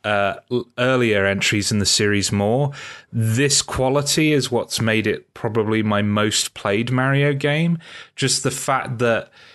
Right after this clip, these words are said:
you can, you can, uh, kind of, kind of, uh, you have c-, kind of control over how, what kind of experience you want from it. Like, when I first played it, it was very much like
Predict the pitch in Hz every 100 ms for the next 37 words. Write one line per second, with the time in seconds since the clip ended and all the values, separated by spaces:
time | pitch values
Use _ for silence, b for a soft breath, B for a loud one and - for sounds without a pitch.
0 | B - 117 131 135 131 123 123 120 120
1 | 123 123 - 135 123 117 117 - - 101
2 | 107 - - 131 123 113 117 - _ _
3 | - 131 123 110 110 110 110 107 98 117
4 | 131 131 147 139 - - - 131 117 123
5 | - 131 113 - 131 123 117 110 107 104
6 | 104 101 B B B B - - 143 131
7 | 120 135 - 123 117 110 107 - 123 113
8 | 107 101 - 117 131 131 - 101 98 107
9 | 104 113 107 - 135 127 120 - 117 107
10 | 107 104 110 107 101 113 113 107 107 -
11 | - 104 -